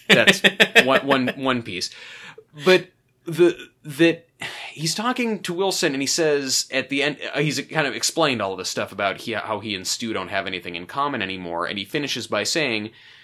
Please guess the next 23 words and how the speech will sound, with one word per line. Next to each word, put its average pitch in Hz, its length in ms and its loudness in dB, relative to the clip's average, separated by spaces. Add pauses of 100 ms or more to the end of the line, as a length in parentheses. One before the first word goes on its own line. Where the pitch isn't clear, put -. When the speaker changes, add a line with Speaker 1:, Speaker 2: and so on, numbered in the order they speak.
Speaker 1:
"Stu's 175 340 0
been 151 140 4
my 127 120 2
best 120 300 2
friend 135 580 0 (360)
for 135 140 -6
fifteen 123 500 -4
years." 117 480 0
And 120 140 -8
Wilson 139 320 -4
says, 117 560 0 (280)
or 131 80 0
do 143 80 0
you 147 60 2
mean 143 320 0
Stu 180 260 -2
was 156 160 0
your 131 60 -4
best 123 200 -2
friend 151 280 -2
fifteen 120 420 -8
years 123 240 -6
ago? 69 320 -10